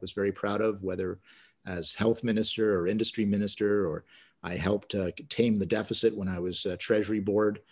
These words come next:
uh, president. Uh, you know, and I had a, a storied career in Ontario politics before that. So, uh, I'm, I'm happy with that legacy, quite frankly, and, uh,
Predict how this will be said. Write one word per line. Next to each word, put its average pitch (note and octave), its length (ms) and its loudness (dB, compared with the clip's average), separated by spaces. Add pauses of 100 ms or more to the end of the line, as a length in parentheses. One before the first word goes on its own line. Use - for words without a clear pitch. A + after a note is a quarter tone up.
(340)
uh, F2+ 120 -6
president. G#2+ 760 0
Uh, E2+ 440 -6 (720)
you F#2 100 -6
know, F#2 120 -8
and F2+ 80 -10
I - 40 -10
had F#2 160 -6
a, E2 200 -8 (120)
a G2+ 120 -10
storied G2 460 0
career F#2+ 560 -2 (300)
in F2 160 -6
Ontario G#2 400 0
politics G#2 500 -2
before G2+ 360 -4
that. G2+ 280 -4
So, F2+ 420 -4
uh, F2 200 -8 (100)
I'm, G2 300 -4 (340)
I'm G#2 180 -2
happy A#2 360 4
with A2+ 240 6
that G2+ 200 2
legacy, C3+ 520 6
quite B2 260 0
frankly, C3+ 480 2
and, F#2+ 200 -2
uh, F#2 240 -2